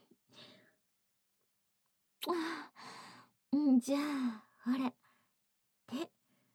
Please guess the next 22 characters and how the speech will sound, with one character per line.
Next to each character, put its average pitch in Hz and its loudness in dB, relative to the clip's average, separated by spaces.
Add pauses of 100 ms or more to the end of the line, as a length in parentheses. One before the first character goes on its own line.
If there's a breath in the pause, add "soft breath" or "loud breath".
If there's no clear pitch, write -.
(400)
こ 277 4
っ 277 -8
ち 320 0
に 294 6
伸 262 6
ば 294 2
し - -10
て。 233 -4 (1120)
つ - -6
な 233 4
ぎ 285 0
ま 403 -2
し - -12
ょ 480 -10
う。 - -8 (1200)
指 226 8
と - -2
指、 180 -4 (560)
絡 277 4
め 277 -6 (200)
て。 269 -12 (2250 soft breath)
は 214 -4